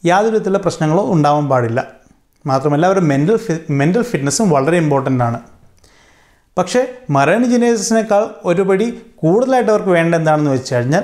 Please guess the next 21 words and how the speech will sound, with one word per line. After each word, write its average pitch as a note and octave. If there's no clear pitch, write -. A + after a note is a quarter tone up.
അവരുടെ D3+
കാഴ്ചശക്തിയാണ്. C3+
കാരണം C3
നാവിഗേഷൻ G3+
ഓഫീസേഴ്സിന് D3
അവരുടെ C#3
ലുക്ക് D3
ഔട്ടാണ് E3
ഏറ്റവും C#3
പ്രധാനം. B2
അതുകൊണ്ട് C#3+
തന്നെ E3
സിക്സ് -
by B3+
സിക്സ് -
കാഴ്ചശക്തി D3+
അവർക്ക് D3
വളരെ C#3
നിർബന്ധമാണ്. C3+
കളർ F3
ബ്ലൈൻഡ്നെസ്സും D#3+